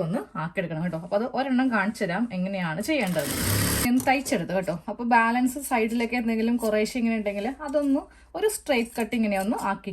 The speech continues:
കൊടുക്കാം കേട്ടോ. ഇനി നമ്മൾക്ക് ഇതൊന്ന് നല്ല വശം എടുക്കണം. അതിനായിട്ട് ഞാൻ ദേ ഇപ്പോൾ ഇവിടെ ഒരു സ്ക്രൂ ഡ്രൈവർ ആണ് എടുത്തിരിക്കുന്നത്.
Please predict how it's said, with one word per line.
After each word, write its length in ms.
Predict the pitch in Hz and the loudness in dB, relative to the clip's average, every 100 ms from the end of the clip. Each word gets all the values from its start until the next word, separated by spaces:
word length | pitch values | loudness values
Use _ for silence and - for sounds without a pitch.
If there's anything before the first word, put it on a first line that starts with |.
| 185 | -6
കൊടുക്കാം 280 | 170 160 151 | -6 -4 -4
കേട്ടോ. 160 | 190 170 170 - - | -4 -4 -8 -12 -2
ഇനി 140 | 294 311 - 247 | 2 2 2 0
നമ്മൾക്ക് 400 | 240 247 - 349 453 - 254 | 2 2 0 -2 -2 -6 -2
ഇതൊന്ന് 320 | 220 208 302 - - | 0 2 0 -2 -2
നല്ല 240 | 262 294 262 | 0 4 2
വശം 220 | 185 185 302 214 | 2 -2 -2 0
എടുക്കണം. 320 | 247 180 175 - - | 0 0 -4 -10 -6
അതിനായിട്ട് 280 | - 262 285 285 | 0 2 2 2
ഞാൻ 200 | 262 285 | 2 4
ദേ 80 | 285 | 2
ഇപ്പോൾ 120 | 269 254 | 0 -2
ഇവിടെ 100 | 233 | -2
ഒരു 80 | 247 | -4
സ്ക്രൂ 200 | - 233 196 | -4 -2 2
ഡ്രൈവർ 240 | 202 196 214 | 2 2 2
ആണ് 80 | 196 | -2
എടുത്തിരിക്കുന്നത്. 460 | 185 180 185 180 | -4 -4 -2 -2